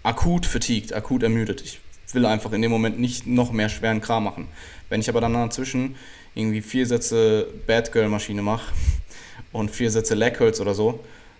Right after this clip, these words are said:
dann bin ich, fin-, also vielleicht nicht rein muskulär, aber zumindest mental bin ich wieder viel bereiter, nochmal irgendwas zu machen, was eventuell einfach mich systemisch mehr belastet,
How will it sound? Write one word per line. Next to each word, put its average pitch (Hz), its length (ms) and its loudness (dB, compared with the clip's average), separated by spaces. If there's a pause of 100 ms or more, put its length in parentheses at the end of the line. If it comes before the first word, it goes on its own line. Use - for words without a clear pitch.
dann 104 160 0
bin 117 120 4
ich, 120 160 0
fin-, - 480 -6 (180)
also 113 280 -2 (100)
vielleicht 131 440 2
nicht 123 260 -4 (320)
rein 113 260 2
muskulär, 120 480 4
aber 104 160 -2
zumindest 110 400 -4
mental 98 580 -2
bin 92 160 -4
ich - 140 -10
wieder 101 160 -4
viel 123 280 -2
bereiter, 104 500 0
nochmal 98 420 -2
irgendwas 104 460 -2
zu 98 80 -6
machen, 98 240 -6
was - 320 -6 (420)
eventuell 107 400 -2
einfach 98 340 -4
mich 101 220 -6
systemisch 104 400 -4
mehr 98 140 -4
belastet, 101 400 -2